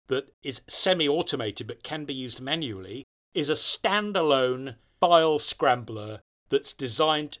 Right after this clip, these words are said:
to scramble really big files quickly so that they're not fully encrypted. They've configured it so it encrypts a megabyte, skips ninety-nine.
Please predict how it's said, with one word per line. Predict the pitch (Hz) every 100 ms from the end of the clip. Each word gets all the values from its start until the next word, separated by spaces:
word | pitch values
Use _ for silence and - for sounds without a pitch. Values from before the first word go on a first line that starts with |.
| -
to | -
scramble | - - 135 131 120
really | 117 151 190 208
big | 175 175 -
files | - 180 147 135 131
quickly | - 190 - 113 101 110 - _ _
so | - 151
that | 147
they're | 151
not | 151 240 -
fully | - 269 208
encrypted. | 147 - 127 - 92 - _ _ _ _
They've | 147 202 -
configured | 196 233 226 147
it | 123
so | -
it | 143 -
encrypts | 147 - 208 -
a |
megabyte, | 165 156 156 120 127 151 - _ -
skips | - 170 - 165
ninety-nine. | 139 135 127 127 113 95